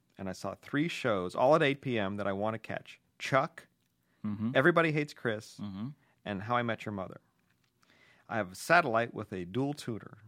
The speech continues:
Speaker 1: so one has to go, at least for the night, for that night. Do you know if Everybody Hates Chris will be rebroadcast on Sunday early evenings like it was last season?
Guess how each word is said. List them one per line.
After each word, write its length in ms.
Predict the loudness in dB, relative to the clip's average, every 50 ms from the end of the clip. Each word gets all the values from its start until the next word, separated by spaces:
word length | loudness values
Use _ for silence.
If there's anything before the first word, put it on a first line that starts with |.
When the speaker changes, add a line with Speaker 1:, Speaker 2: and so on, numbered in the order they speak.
| -20 _
Speaker 1:
so 380 | -18 -12 -8 -6 -6 -6 -6 -8 -6
one 260 | -2 2 2 4 4 4
has 220 | 2 2 2 0 -2
to 80 | -6
go, 280 | -2 -2 -2 -2 -2 -6
at 140 | -8 -8 -6
least 300 | -4 -4 -4 -4 -4 -6
for 80 | -8 -6
the 100 | -6 -4
night, 240 | -6 -6 -8 -10 -12 _ -20 _ _ _
for 100 | -4 0
that 180 | 2 2 2 2
night. 260 | -2 -10 -12 -12 _ _ _ _ _ _ _ -20 -20 -20 -20 -20 _ _ -2
Do 60 | 2
you 40 | 4
know 120 | 4 4
if 100 | 4 4
Everybody 340 | 2 0 0 0 0 0 0
Hates 220 | -2 -2 -4 -4
Chris 340 | -4 -2 -2 -2 -2 -6 -8
will 60 | -8
be 300 | -6 -6 -4 -6 -6 -8 _ -16 -10
rebroadcast 720 | -4 -2 0 0 2 2 2 2 0 0 -2 -4 -4 -4
on 120 | -8 -8 -6
Sunday 400 | -4 -4 -2 -2 -2 -4 -4 -4
early 260 | -4 -4 -2 -2 -2
evenings 400 | -2 -2 -2 -4 -4 -6 -6 -6
like 140 | -6 -6 -4
it 80 | -2
was 180 | -2 0 0 0
last 260 | 0 0 0 -2 -4
season? 360 | -6 -8 -6 -6 -6 -8 -8